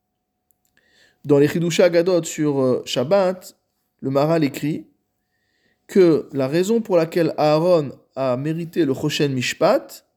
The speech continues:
c'est parce qu'il n'a pas jalousé Moshe Rabbeinu. Or, la jalousie, par définition, c'est l'expression d'une incomplétude. Si je sens que j'ai tout ce qu'il me faut, je suis Sameach Bechelki,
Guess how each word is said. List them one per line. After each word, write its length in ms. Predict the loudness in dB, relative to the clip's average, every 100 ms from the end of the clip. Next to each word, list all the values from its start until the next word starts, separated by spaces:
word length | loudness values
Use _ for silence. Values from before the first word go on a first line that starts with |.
| _ _ _ _ _ _ _ _ _ _ _ _ _
c'est 160 | -10 -2
parce 180 | -2
qu'il 160 | -2 -4
n'a 100 | -2
pas 380 | 0 0 -2 -6
jalousé 840 | -8 2 2 2 -2 -2 -4 -6 _ -12
Moshe 240 | -8 -6
Rabbeinu. 440 | -4 -4 -6 -10 -18 _ _ _ _ _ -20 _ _ -4
Or, 240 | -2 0
la 140 | 0 2
jalousie, 500 | 2 2 -2 -6 -6
par 220 | -4 -4
définition, 720 | -6 -10 -12 -10 -8 -8 -8 _ _ _ -12
c'est 160 | -6
l'expression 520 | -4 -4 -6 -4 -2 -2
d'une 240 | -4 -4 -4
incomplétude. 760 | -4 -4 -4 -4 -4 -8 -8 -14 _ _ _
Si 580 | -12 -2 2 2 0 -12 _ _ _
je 140 | -8 -6
sens 360 | -4 -4 -2
que 80 | -2
j'ai 160 | -4 -6
tout 200 | -4 -6
ce 100 | -6
qu'il 140 | -8
me 40 |
faut, 460 | -6 -4 -4 -6 _ _ _ _ _ -20
je 60 |
suis 100 | -10
Sameach 500 | 0 2 2 0 0
Bechelki, 640 | -2 -2 -2 -4 -8 -10